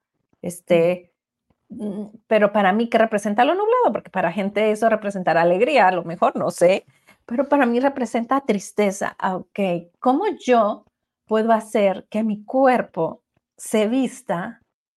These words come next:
Speaker 1: de cierto modo, que mi energía lo cubra X color con esa intención para equilibrar ese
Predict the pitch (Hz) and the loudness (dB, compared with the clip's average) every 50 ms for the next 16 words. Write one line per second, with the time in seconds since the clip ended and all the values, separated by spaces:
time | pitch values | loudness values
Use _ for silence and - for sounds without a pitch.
0 | _ _ _ _ _ _ _ - 180 196 180 190 - 233 220 214 220 220 254 240 | _ _ _ _ _ _ _ -6 -6 -4 -4 -4 -2 -2 -2 -2 -2 -4 -2 -2
1 | 240 240 240 226 202 180 175 - - - 196 185 185 196 202 196 196 196 190 - | 0 0 0 0 0 -2 -2 -4 -6 -6 -6 -4 -4 -2 -2 -2 -2 -2 -4 -6
2 | - - - 262 269 269 214 190 180 185 - 190 180 170 170 - - 226 240 247 | -10 -6 -4 -2 0 2 0 0 0 -2 -2 -2 -4 -4 -4 -4 0 2 2 4
3 | 240 226 196 180 180 202 202 - _ _ _ _ _ - 233 226 233 - 247 247 | 4 2 2 2 0 -4 -8 -12 _ _ _ _ _ -6 -6 -4 -4 -6 -6 -6
4 | - - - 247 247 254 262 262 262 233 208 196 233 285 - _ _ _ _ _ | -8 -4 0 2 2 4 4 4 4 4 2 0 -2 -6 -10 _ _ _ _ _
5 | _ _ _ _ _ _ _ _ _ _ _ _ _ _ _ _ _ _ _ _ | _ _ _ _ _ _ _ _ _ _ _ _ _ _ _ _ _ _ _ _
6 | _ _ _ _ _ _ _ _ - 180 180 180 185 196 220 - - 262 277 269 | _ _ _ _ _ _ _ _ -4 -2 -2 0 -2 -4 -4 -4 -4 -4 -2 -4
7 | 262 - 269 262 254 262 254 - - 269 254 214 185 175 185 220 294 - _ _ | -4 -2 -4 -2 -2 -4 -8 -6 -4 -2 -2 0 -2 -2 -4 -6 -10 -16 _ _
8 | _ _ _ _ _ _ _ _ _ _ _ _ _ _ _ - 247 247 254 247 | _ _ _ _ _ _ _ _ _ _ _ _ _ _ _ -2 0 0 0 0
9 | 240 240 - 262 254 240 233 226 240 254 302 415 466 - _ _ _ _ _ _ | 0 -2 -2 -2 0 0 0 0 0 -2 -2 -4 -8 -12 _ _ _ _ _ _
10 | _ _ _ _ _ _ _ _ - 208 220 214 214 - - 233 220 220 226 226 | _ _ _ _ _ _ _ _ -4 -4 -4 -4 -6 -6 -4 -4 -2 -4 -4 -6
11 | 220 | -10